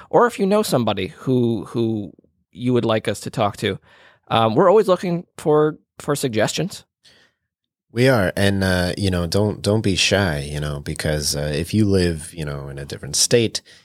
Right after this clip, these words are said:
Speaker 2: if you live in a different country, uh, you can still get a hold of us because we have a, we have a really great setup here where we can do remote podcasting as well. Um, so we can hook you up remotely and do that.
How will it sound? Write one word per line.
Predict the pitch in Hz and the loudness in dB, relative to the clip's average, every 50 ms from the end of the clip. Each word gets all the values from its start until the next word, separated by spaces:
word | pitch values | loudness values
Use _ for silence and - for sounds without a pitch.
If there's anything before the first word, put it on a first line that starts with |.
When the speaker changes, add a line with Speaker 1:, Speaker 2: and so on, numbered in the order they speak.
| _ _ - | _ _ -20
Speaker 2:
if | - - | -8 -2
you | 117 127 135 | 2 4 4
live | 127 120 110 | 6 6 4
in | 104 92 | 4 2
a | 90 | 2
different | 80 95 85 - 71 - - | 2 2 0 0 -2 -6 -4
country, | - - 131 139 131 - - 87 76 67 67 - - _ - | -4 0 2 2 2 2 0 -2 -2 -4 -6 -10 -14 _ -8
uh, | 90 85 76 78 80 | -6 -4 -4 -2 -4
you | 76 78 | -4 -4
can | - - 80 - | -4 -2 -2 -2
still | - - 101 98 95 | 0 2 2 0 0
get | 90 - 85 | 0 0 -2
a | 87 | -2
hold | - - 78 92 92 | -2 -2 -2 0 0
of | 82 73 | -2 -2
us | 73 71 73 - | -4 -4 -4 -6
because | - - 71 - - - 76 73 - - - | -6 -10 -10 -8 -6 -6 -4 -2 -4 -2 0
we | 107 113 | 0 2
have | 113 107 | 4 4
a, | 101 98 - | 4 2 2
we | - 113 | 2 2
have | 123 107 | 2 4
a | 104 95 - _ _ _ | 2 0 -2 _ _ _
really | 98 98 98 95 | -2 0 0 0
great | 85 95 87 87 - | 2 2 2 2 2
setup | - - - 92 90 90 78 - | 2 2 4 4 4 2 2 0
here | - 78 71 71 71 | 0 0 0 0 0
where | 71 73 71 71 69 67 - - - - - - - - | 0 2 2 2 2 0 -4 -8 -12 -12 -14 -14 -10 -4
we | 73 85 | -2 -2
can | 80 - 78 76 | 0 0 0 0
do | 73 76 73 71 69 69 71 - _ _ | 2 0 0 0 0 -2 -6 -8 _ _
remote | - 80 78 76 73 76 76 78 - - | -2 0 2 2 4 2 2 0 -2 -4
podcasting | - - 69 71 71 71 - - 67 65 67 - - 69 69 67 | -6 -2 0 0 0 0 -2 -2 -2 0 0 0 0 -2 -2 -4
as | 71 67 - - | -4 -4 -4 -4
well. | - 65 64 62 - - - - - - - - - - _ _ _ - | -2 -2 -2 -2 -2 -4 -6 -12 -16 -18 -20 -20 -20 -20 _ _ _ -10
Um, | 67 71 67 67 65 - 69 67 69 - | -8 -6 -6 -6 -6 -8 -10 -8 -2 2
so | - - 78 73 | 2 2 2 0
we | 73 73 | -4 -4
can | - - 73 69 67 69 - _ _ _ _ _ | -6 -6 -8 -8 -10 -12 -18 _ _ _ _ _
hook | - - - - | -6 -4 -2 0
you | 143 - | 2 2
up | - - | 2 2
remotely | - 67 73 76 78 - - 82 95 101 92 | 0 -2 0 0 0 0 2 2 4 4 4
and | 80 71 | 4 2
do | 69 71 73 71 | 2 0 0 0
that. | 69 71 73 87 117 147 156 - - | 0 2 2 2 2 2 0 -2 -4